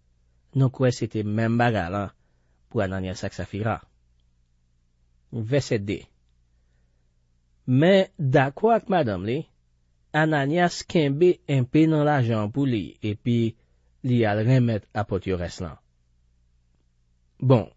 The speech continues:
kite m tou di ke pa gen anyen mal nan kenbe yon pati nan lajan an. Se tè yo, se lajan yo.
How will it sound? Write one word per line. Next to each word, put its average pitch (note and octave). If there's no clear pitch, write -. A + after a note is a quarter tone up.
kite A#3
m A#3
tou D3+
di D#3
ke B2+
pa F#3
gen E3
anyen G3
mal B2+
nan C3
kenbe C3
yon A#2
pati A#2
nan F2+
lajan F2+
an. -
Se D3
tè A2+
yo, D#3+
se C#3
lajan C3
yo. D#3+